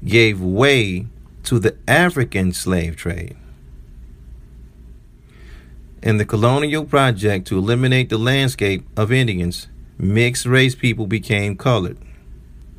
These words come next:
Even when people were designated as Indians on birth and death certificates, records were changed to reflect colored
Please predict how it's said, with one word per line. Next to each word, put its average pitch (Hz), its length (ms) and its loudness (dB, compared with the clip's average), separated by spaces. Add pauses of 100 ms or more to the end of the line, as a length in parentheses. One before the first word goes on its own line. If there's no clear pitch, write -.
(640)
Even 170 440 4
when 127 180 2
people 151 360 0
were 120 120 2
designated 120 800 2
as 107 240 0
Indians 120 500 0
on 104 240 0
birth 127 420 2
and 101 180 -2
death 156 200 2
certificates, 101 760 -4 (920)
records 117 520 2
were 120 140 0
changed 101 680 -2 (1700)
to 131 160 0
reflect 156 580 2
colored 135 540 2